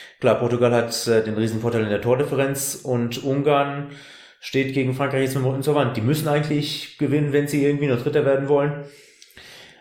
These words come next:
Aber haben natürlich auch, äh,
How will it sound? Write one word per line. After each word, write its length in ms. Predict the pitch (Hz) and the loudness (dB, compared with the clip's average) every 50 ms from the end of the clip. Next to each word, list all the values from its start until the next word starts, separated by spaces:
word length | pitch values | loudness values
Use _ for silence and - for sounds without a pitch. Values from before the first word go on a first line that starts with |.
| _ _ _ | _ _ _
Aber 520 | - 117 127 123 120 123 123 120 120 120 127 | -2 0 0 2 4 4 4 4 4 2 2
haben 540 | 127 120 120 120 120 123 123 127 - - - | 0 0 0 0 -2 -2 -4 -6 -8 -6 -4
natürlich 320 | 120 117 117 131 123 123 123 | -4 -2 0 0 2 4 4
auch, 400 | 117 117 117 117 - - - - | 4 4 2 -2 -6 -10 -6 -4
äh, 400 | 135 - 113 113 113 110 110 | -2 0 2 4 4 2 2